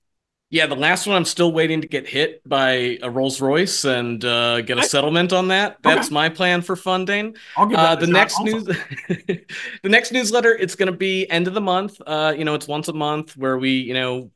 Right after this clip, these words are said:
Speaker 1: co-, cover a story. Maybe this month we'll cover the first no-hitter in the Caribbean Series since nineteen fifty-two,
Speaker 2: Last night.
Speaker 1: which
Speaker 2: Very
Speaker 1: happened last
Speaker 2: exciting
Speaker 1: night.
Speaker 2: stuff for Venezuela. I surprisingly got to watch that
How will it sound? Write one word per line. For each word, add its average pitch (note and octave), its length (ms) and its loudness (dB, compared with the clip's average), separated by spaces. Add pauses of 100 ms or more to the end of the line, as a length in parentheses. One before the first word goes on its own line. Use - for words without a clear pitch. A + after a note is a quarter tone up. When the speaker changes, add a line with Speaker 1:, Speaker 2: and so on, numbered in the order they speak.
Speaker 1:
co-, C3+ 260 -6
cover C3 260 -4
a B2+ 60 -2
story. D3 400 0
Maybe B2+ 380 0
this C3+ 260 -6
month D3 340 -2
we'll C3+ 360 0 (300)
cover B2 220 -4
the A2+ 140 -6
first B2 320 -6
no-hitter B2 300 -2
in A#2+ 80 -4
the A#2+ 60 -4
Caribbean B2 380 -6
Series C3+ 320 -4
since A2+ 160 -12
nineteen A2+ 340 -8
fifty-two, A2+ 440 -4
Speaker 2:
Last G#3 240 6
night. D4+ 480 4 (220)
Speaker 1:
which B2+ 180 -10
Speaker 2:
Very - 120 2
Speaker 1:
happened D#4+ 200 2
last C#3 140 6
Speaker 2:
exciting F3 300 4
Speaker 1:
night. D#3+ 160 2
Speaker 2:
stuff E3 160 0
for E3+ 100 0
Venezuela. D3 680 2
I F3 180 4
surprisingly G#3+ 640 0
got G3 200 0
to G#3 80 -6
watch F#3 360 -2
that F3 260 -6